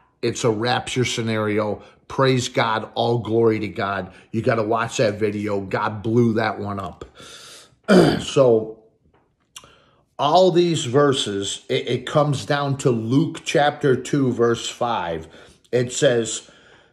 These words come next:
they went, the census came out, and they had to go to be taxed, right?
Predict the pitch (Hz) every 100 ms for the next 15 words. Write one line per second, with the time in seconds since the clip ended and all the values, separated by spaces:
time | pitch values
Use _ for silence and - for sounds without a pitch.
0 | _ 110 127 120 127 135 147 147 117 123
1 | - 143 135 147 135 - 143 135 131 135
2 | 135 117 117 113 127 120 117 101 127 123
3 | 120 - - 110 117 113 - 123 123 123
4 | - - 107 113 131 131